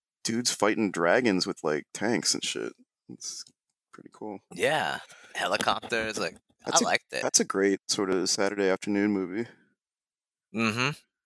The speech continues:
Speaker 2: I would agree.
Speaker 1: Maybe, maybe after college football season's over, good to go.
Speaker 2: <laughs>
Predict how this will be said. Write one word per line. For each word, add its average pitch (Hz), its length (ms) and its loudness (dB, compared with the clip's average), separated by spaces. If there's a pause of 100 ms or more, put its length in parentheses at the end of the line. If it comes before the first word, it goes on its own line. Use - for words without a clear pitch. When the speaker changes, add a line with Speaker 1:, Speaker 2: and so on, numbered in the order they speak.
(840)
Speaker 2:
I - 120 -14
would - 120 -12
agree. 64 380 -16 (340)
Speaker 1:
Maybe, 113 120 -2
maybe 101 80 -2
after - 180 -4
college 104 300 0
football 113 300 0
season's 123 340 0
over, 123 340 0 (840)
good 123 100 0
to 117 160 2
go. 120 340 4
Speaker 2:
<laughs> - 60 -8